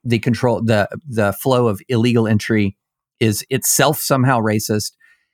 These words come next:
And so you had these two competing extremes here. One is, "We gotta shut this whole thing down.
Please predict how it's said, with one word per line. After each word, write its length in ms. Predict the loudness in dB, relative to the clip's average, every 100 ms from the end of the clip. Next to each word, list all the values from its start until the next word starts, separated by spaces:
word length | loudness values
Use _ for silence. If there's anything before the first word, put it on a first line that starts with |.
| _ _ 0
And 160 | 2
so 260 | 4 2 0
you 160 | 0 2
had 180 | 4 2
these 180 | 0 0
two 500 | 2 4 4 2 0
competing 580 | 0 0 2 2 4 2
extremes 640 | 0 -2 0 4 4 4
here. 320 | 2 0 0 2
One 260 | 2 2
is, 240 | 0 -2 -10 _ _ _
"We 80 | 0
gotta 160 | 0
shut 320 | 0 0 0 0
this 200 | -4 0
whole 180 | -2
thing 300 | 0 -2 0
down. 520 | 2 2 2 0 -2